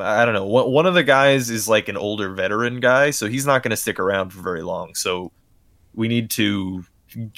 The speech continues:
draft a, a replacement, essentially. So,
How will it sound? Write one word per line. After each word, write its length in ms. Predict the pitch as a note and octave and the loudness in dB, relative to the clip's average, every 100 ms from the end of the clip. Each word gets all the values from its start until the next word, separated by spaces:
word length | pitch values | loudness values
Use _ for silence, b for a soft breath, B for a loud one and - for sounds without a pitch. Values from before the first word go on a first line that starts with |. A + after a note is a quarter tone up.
| - | 0
draft 440 | A2 G#2+ G#2 - | 4 4 2 -2
a, 280 | F#2 F2+ - F#2+ | -6 -4 -4 -6
a 80 | F2 | -6
replacement, 600 | F#2 F2+ C3+ B2 F#2 F2 | -10 -2 0 0 -4 -10
essentially. 640 | F2+ F2+ E2+ - F2 F#2 - _ _ _ _ _ _ _ _ _ _ _ _ _ | -10 -8 -8 -10 -8 -10 -14 _ _ _ _ _ _ _ _ _ _ _ _ _
So, 460 | - G2 F#2+ F#2 | 0 2 2 0